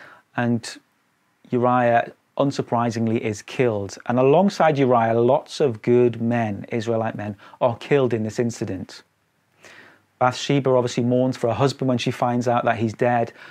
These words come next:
but David takes her as his wife to cover his tracks. We're actually told at the end of chapter eleven that the Lord was displeased at what David had done. And in chapter twelve, we get a visit from Nathan, who is a prophet,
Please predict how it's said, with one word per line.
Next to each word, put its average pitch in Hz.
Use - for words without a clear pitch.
but 120
David 127
takes 170
her 113
as 117
his 113
wife 110
to 117
cover 113
his 113
tracks. -
We're 131
actually 147
told 147
at 127
the 131
end 135
of 123
chapter 139
eleven 123
that 123
the 147
Lord 170
was 143
displeased 143
at 127
what 127
David 131
had 113
done. 107
And 135
in 139
chapter 160
twelve, 147
we 139
get 131
a 117
visit 143
from 131
Nathan, 160
who 147
is 120
a 110
prophet, -